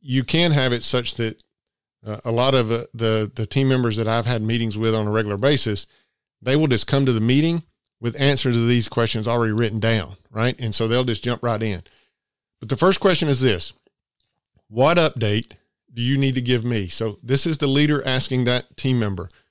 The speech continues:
"What update do you need to give me?" Now, I wanna be very careful with this first question. "What update do you need to give me?" Because I want to ensure that you're not, um, you know, an absent leader that doesn't know what's going on with your team.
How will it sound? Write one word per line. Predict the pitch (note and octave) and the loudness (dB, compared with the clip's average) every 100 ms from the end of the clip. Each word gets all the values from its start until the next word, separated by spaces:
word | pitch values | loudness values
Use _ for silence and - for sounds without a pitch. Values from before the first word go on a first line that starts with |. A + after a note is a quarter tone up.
| _ _ _ _ | _ _ _ _
"What | A2 C#3+ - | -2 -2 0
update | F3 F3+ B2 A2 A2 - - | -2 -2 -2 0 0 -4 -12
do | A2 | -6
you | A#2 C#3 D#3 | -2 0 2
need | C#3+ C#3+ | 2 2
to | C3+ | 2
give | C3 B2+ | 2 2
me?" | B2 A#2+ F#2 - _ _ _ _ _ _ - | 2 0 0 -8 _ _ _ _ _ _ -6
Now, | C#3 | 0
I | |
wanna | D3+ F#3+ | 4 4
be | F#3+ | 4
very | E3 E3 | 4 2
careful | D3 D3 C3 A#2+ | 2 -2 -2 -2
with | A#2 | -2
this | A2 - | -2 -2
first | A#2 - | -4 -4
question. | A#2 A2 - G2+ | -2 -2 -2 -4
"What | A2+ C3+ | -2 -2
update | C#3+ B2+ B2 A2+ A2+ | -2 -2 0 -2 0
do | A#2 | -4
you | A2 A#2+ | -2 -2
need | A#2+ A2+ | -2 -2
to | |
give | A2 G#2+ | -4 -4
me?" | A2+ A2 G#2+ | -2 0 0
Because | G#2+ - A2+ G#2 - _ _ _ _ _ _ - | -4 -2 0 0 -6 _ _ _ _ _ _ -6
I | B2+ | 0
want | D3+ G3 F3 | 2 2 2
to | D#3 | 0
ensure | C3+ - C#3 C3 | 2 0 2 2
that | A#2 | 0
you're | B2 B2+ A2+ | 0 0 0
not, | A2+ B2+ D3 D#3 - _ _ | 0 0 0 -4 -10 _ _
um, | A#2+ A2 G#2+ G2+ _ _ _ | -6 -4 -4 -6 _ _ _
you | B2+ | -4
know, | A#2 | -2
an | G#2+ - | -2 -2
absent | C#3 D3+ - D3 C3+ | -2 -2 -2 -6 -4
leader | A#2 D#3 D3+ G#2 G#2 - _ _ _ _ _ | 0 2 4 2 0 -8 _ _ _ _ _
that | B2 A#2+ | -8 -6
doesn't | G#2 C#3+ D3+ D#3 | 0 2 2 0
know | C#3 C3 C3+ | 2 4 4
what's | C#3 C3 - | 4 2 2
going | B2+ B2+ B2 | 0 2 2
on | B2 A#2 | 2 0
with | G#2+ A2 | -2 -4
your | A2 | -4
team. | A#2+ G#2 | -2 -2